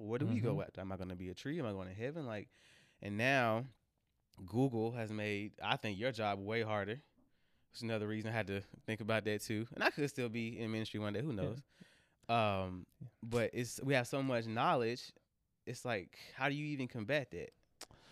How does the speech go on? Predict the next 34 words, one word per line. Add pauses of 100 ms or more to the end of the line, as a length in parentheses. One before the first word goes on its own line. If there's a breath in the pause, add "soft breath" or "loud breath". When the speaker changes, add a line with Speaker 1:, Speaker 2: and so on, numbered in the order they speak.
(480 loud breath)
Speaker 2:
Well,
I
think (120)
in
that, (200)
<sighs>
um, (4000 loud breath)
I
heard
this
quote
one
time,
and
it,
it,
and
it,
it,
it
is
so
true.
It
says, (160)
"Faith
is
the
ability
to
live
with
questions." (240)
Speaker 1:
Okay.